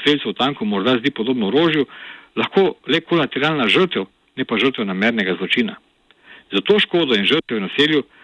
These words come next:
pa je odgovoren tisti, ki je prvi streljal iz naselja in prvi izbrisal mejo med civilisti in vojaki. To resnico o naši zveličavni osamosvojitvi pa je seveda težko sprejeti. Veliko lažje se je odinjati črednemu nagonu,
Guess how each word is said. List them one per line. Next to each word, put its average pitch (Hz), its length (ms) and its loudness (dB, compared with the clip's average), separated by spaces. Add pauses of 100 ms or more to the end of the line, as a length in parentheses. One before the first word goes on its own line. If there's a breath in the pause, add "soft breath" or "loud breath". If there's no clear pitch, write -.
(140)
pa - 80 -2
je 104 140 -2
odgovoren 110 340 -2
tisti, 165 400 -2 (320 soft breath)
ki - 140 -2
je - 100 -4
prvi 208 300 0
streljal 104 260 2
iz 90 160 -6
naselja - 400 -4 (260 soft breath)
in 113 120 -4
prvi 226 340 0
izbrisal 190 320 0
mejo 175 280 2
med 151 200 -2
civilisti 139 400 0
in 139 80 -6
vojaki. 139 400 -2 (800)
To 185 160 4
resnico 170 520 0
o - 40 -4
naši 120 380 0
zveličavni 120 680 0
osamosvojitvi 110 680 -4
pa - 100 -6
je 92 140 -4
seveda 85 180 -8
težko - 440 -6
sprejeti. 143 400 2 (720 loud breath)
Veliko 208 340 4
lažje 120 340 0
se - 140 -4
je - 20 0
odinjati 92 460 -2
črednemu 110 440 0
nagonu, 139 460 -2